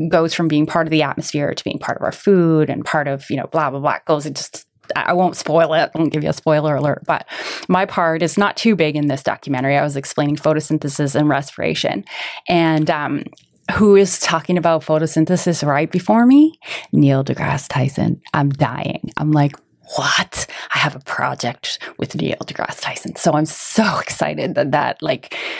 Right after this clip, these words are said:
I don't know, it's dorky, but I, yeah, look at me. I'm s-, grinning like an idiot as I say it,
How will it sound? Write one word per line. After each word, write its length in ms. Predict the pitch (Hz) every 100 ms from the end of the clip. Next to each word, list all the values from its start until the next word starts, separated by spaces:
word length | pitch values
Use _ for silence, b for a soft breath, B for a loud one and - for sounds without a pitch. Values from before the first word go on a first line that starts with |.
| B
I 100 | 190
don't 100 | 156
know, 180 | - 156 -
it's 160 | - - -
dorky, 520 | 180 175 160 151 180
but 320 | 156 151 - -
I, 380 | 147 151 135 - - _ _ _ -
yeah, 200 | 139 -
look 200 | 180 -
at 80 |
me. 120 | 160 151
I'm 100 | 156
s-, 160 | -
grinning 380 | 180 165 160 160
like 200 | 151 147
an 80 | 160
idiot 320 | 151 151 - -
as 160 | 143
I 100 | 147
say 260 | 143 160
it, 100 | 143